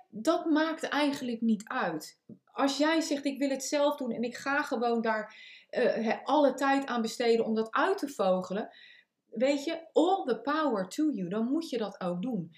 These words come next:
Als jij zegt van, "Ja, weet je, ik besteed het liever uit, want dan heb ik gewoon vanaf dag één de zekerheid dat het goed gaat."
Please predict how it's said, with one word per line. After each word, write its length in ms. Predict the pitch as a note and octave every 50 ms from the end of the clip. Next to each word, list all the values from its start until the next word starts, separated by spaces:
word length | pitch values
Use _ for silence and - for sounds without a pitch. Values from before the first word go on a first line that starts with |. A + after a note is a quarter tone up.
| - - -
Als 160 | - C4+ C4
jij 120 | C4+ C4+ B3+
zegt 280 | - - B3+ B3+ -
van, 120 | - C4+ B3+
"Ja, 180 | B3+ B3+ A#3+
weet 240 | A#3 B3+ B3+ B3+ B3+
je, 60 | -
ik 140 | - A#3 G#3
besteed 360 | A3 A3 - - C4 A#3+ B3
het 120 | B3 A#3 -
liever 320 | A#3+ A#3+ A3+ - A#3+ -
uit, 560 | - C4 A#3 G#3 G#3 G#3 - - - - - -
want 140 | - A#3 A3
dan 100 | B3 A#3
heb 160 | A3+ A#3 A3+
ik 80 | A#3 A#3
gewoon 400 | - A#3 A3+ A3+ A3+ A3 G3 G3+
vanaf 300 | - A#3+ A#3+ A#3 F#3 F#3
dag 200 | A3 G#3+ G#3 -
één 240 | - B3+ C#4+ E4+ F4
de 100 | E4 -
zekerheid 1040 | - G3 F3+ F3 F3+ F3+ F#3+ E3+ E3 D#3+ D#3 D3+ D3+ D3 - - _ - - - _
dat 140 | - A3 A3
het 120 | G#3 G#3
goed 260 | - - G3+ F#3 F#3
gaat." 460 | - - E3 E3 G#3 C#4 D4+ - -